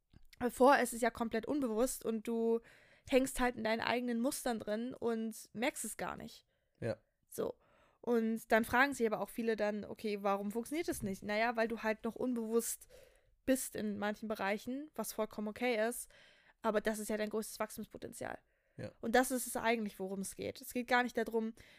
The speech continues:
Speaker 1: zu sagen, oh, ich bin jeden Tag genau, treffe jede Entscheidung jetzt perfekt aus der neuen Identität, sondern das Bewusstsein, wann du in der alten bist und wann du in der neuen bist.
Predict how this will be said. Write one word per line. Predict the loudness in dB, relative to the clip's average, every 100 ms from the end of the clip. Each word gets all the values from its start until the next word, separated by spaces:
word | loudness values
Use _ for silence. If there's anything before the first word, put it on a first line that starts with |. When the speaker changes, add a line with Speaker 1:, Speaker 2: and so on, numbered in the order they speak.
| _
Speaker 1:
zu | -4
sagen, | 4 6 6 6
oh, | 6
ich | 4 0
bin | -4 -4 -6
jeden | 0 2 2 -2
Tag | -4 -2 0 0
genau, | 0 4 6 6 4 2 -4 -12 -20 _
treffe | 0 0 2
jede | 2 2
Entscheidung | 2 0 0 2
jetzt | -2 -4
perfekt | -2 0 0
aus | -4 0
der | 2
neuen | 2
Identität, | 0 -4 -4 -6 -4 -4 -4 -14 -16 2
sondern | 6 6 4 0 -2 -12 -6
das | -4 0
Bewusstsein, | 6 8 8 6 4 6 6
wann | 4 4
du |
in | 2
der | 0 4
alten | 2 2 -2
bist | -2 -2
und | 0
wann | 2
du | 2
in | -2
der | -2
neuen | 0 0 -2
bist. | -4 -6 -10